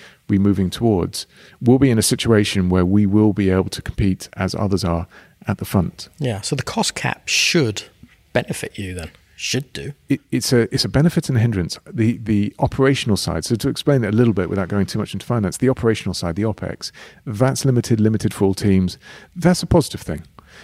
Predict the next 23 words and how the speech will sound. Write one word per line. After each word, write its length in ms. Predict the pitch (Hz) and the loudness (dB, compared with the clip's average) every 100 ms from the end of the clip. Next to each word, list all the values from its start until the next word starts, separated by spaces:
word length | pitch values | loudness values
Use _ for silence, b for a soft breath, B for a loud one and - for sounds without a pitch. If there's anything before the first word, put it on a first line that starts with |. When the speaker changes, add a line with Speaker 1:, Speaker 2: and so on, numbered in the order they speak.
| B - | B -20
Speaker 1:
The 200 | - 113 | -6 -4
CapEx 500 | - - 117 113 - | -2 -4 -4 -6 -6
is 100 | 95 | -4
limited 260 | 95 87 98 | -4 -4 -4
as 120 | 85 | -4
well. 120 | 92 85 | -2 -2
That's 180 | 98 | 0
your 100 | 120 | 4
infrastructure, 600 | 107 110 107 - 85 - 92 | 4 4 0 0 -2 0 -2
your 80 | |
systems, 400 | - 123 - 87 | 0 0 0 -4
your 100 | 85 | -4
composites 440 | - 98 90 98 - | -4 -4 -2 -6 -4
area, 300 | 90 90 90 | 0 2 0
your 120 | 85 | 0
machine 280 | 85 - 98 | -4 2 2
shop 260 | - 92 101 | 2 0 0
area, 380 | 90 90 90 | 0 0 0
your 200 | 87 85 | 0 -2
simulator. 540 | 82 - 95 85 80 - | -2 0 2 2 0 -4
That's 240 | 135 127 | -4 -2
in 60 | 120 | -4
CapEx. 480 | 110 110 - - - | -2 -4 -6 -10 -14